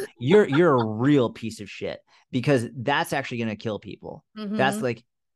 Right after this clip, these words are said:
Speaker 1: what are they gonna do instead? Just sit on the couch because they can't do a hit workout? Like, you are actively discouraging movement. Like that.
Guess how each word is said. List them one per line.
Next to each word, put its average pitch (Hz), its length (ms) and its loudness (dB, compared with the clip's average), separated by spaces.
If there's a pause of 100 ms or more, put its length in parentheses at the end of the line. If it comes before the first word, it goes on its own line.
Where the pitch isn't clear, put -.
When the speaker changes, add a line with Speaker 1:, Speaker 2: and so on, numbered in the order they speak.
(120)
Speaker 1:
what 131 200 2
are 170 60 4
they 175 100 4
gonna 165 160 0
do 151 140 -2
instead? 143 340 -4
Just 101 100 -12
sit 120 140 -6
on 120 80 -6
the 117 60 -6
couch 120 340 -2
because 110 180 -8
they 104 80 -4
can't 113 220 -6
do 113 100 -2
a 98 40 -2
hit 107 200 -4
workout? 139 440 -2
Like, 110 180 -4
you 151 140 0
are 139 220 0
actively 135 540 -4
discouraging 110 720 -4
movement. 98 140 -6
Like 101 200 -6
that. 143 180 0